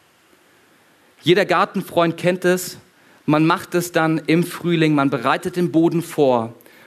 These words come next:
man entfernt das Unkraut und dann fängt man an, die Samen zu säen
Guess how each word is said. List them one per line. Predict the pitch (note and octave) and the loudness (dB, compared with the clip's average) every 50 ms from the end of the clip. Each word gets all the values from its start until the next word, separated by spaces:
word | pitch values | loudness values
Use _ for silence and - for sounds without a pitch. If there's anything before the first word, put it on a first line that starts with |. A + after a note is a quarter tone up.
| _ _ - | _ _ -4
man | C#3 C#3 C3+ | -2 -2 -2
entfernt | D3+ D#3 - - F3+ E3+ F3 F3 | -2 -4 -4 -4 -2 -2 0 0
das | F3+ E3+ E3 - | -2 -4 -4 -6
Unkraut | - E3+ E3+ D#3+ - D3 C3+ B2 B2+ | -6 -4 -4 -4 -2 0 -2 0 0
und | C#3 | 0
dann | C#3+ D#3 F3+ F3+ | 0 0 -2 -4
fängt | - - E3+ D#3 C#3+ | -4 -2 -2 0 0
man | D#3+ D#3 - | 0 0 0
an, | - D3 D#3 D3+ | -2 -2 -2 -2
die | C#3+ D3 | -4 -4
Samen | C3 A#2 A2+ C#3+ C#3 D3 D#3 E3+ F3 E3+ D#3+ | -6 -2 -2 0 2 2 2 0 0 -2 -4
zu | E3 - - D3+ | -6 -6 -6 -6
säen | C3+ C3 D3+ C#3+ B2+ B2 A#2 A2+ A2+ A#2+ | -2 0 0 2 2 0 0 -2 -4 -8